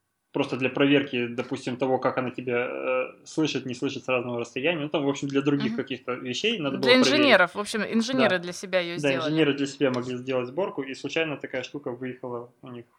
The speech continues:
Speaker 1: в продакшн, раскатилась на колонки, и в итоге...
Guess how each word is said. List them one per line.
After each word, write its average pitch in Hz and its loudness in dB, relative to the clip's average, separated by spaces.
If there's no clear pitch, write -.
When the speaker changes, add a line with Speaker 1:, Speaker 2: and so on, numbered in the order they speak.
Speaker 1:
в - -20
продакшн, 139 -6
раскатилась 123 -10
на 127 -10
колонки, 143 -6
и 123 -18
в 120 -12
итоге... 135 -6